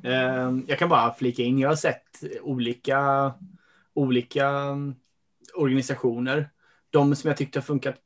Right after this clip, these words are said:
bäst i någon mån, då finns det ett produktben som ni säger, och det finns liksom ett techben. Eh, produktägarna måste ju rapportera till någon också, och det, då kan det vara någon produktdirektör kanske som har mer övergripande produkt, liksom,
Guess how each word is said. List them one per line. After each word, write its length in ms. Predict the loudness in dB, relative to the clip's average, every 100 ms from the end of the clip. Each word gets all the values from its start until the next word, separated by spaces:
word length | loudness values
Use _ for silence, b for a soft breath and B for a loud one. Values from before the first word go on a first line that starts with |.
| _
bäst 380 | -4 -4 -6 -2
i 40 |
någon 200 | 0 0
mån, 340 | -2 -2 -2 0
då 100 | 0
finns 380 | 2 2 0 -4
det 80 |
ett 80 | -4
produktben 800 | -2 -2 -2 -6 -6 -2 0 -2
som 160 | -4 -4
ni 80 | -4
säger, 480 | -4 -4 -6 -8 -10 -6
och 100 | -4
det 80 |
finns 260 | -2 -4 -6
liksom 200 | -8 -8
ett 100 | -8
techben. 600 | -10 -12 -12 -10 -8 -10 b b b b
Eh, 140 | -2 -2
produktägarna 580 | 2 0 2 2 2 0
måste 240 | -2 -2
ju 60 | -4
rapportera 340 | -4 -2 -2
till 120 | -2
någon 160 | -2 -4
också, 300 | -6 -6 -4
och 280 | -4 -4 -2
det, 160 | -2
då 260 | -2 -4 -2
kan 120 | 0
det 120 | 0
vara 180 | 0 0
någon 180 | 0 -2
produktdirektör 840 | 0 -2 -2 -6 -6 -6 -4 -4
kanske 200 | -6 -10
som 140 | -6 -4
har 120 | -4
mer 180 | -4 -4
övergripande 720 | -6 -8 -8 -8 -4 -2 -4
produkt, 380 | -4 -6 -8
liksom, 400 | -16 -12 -10 -12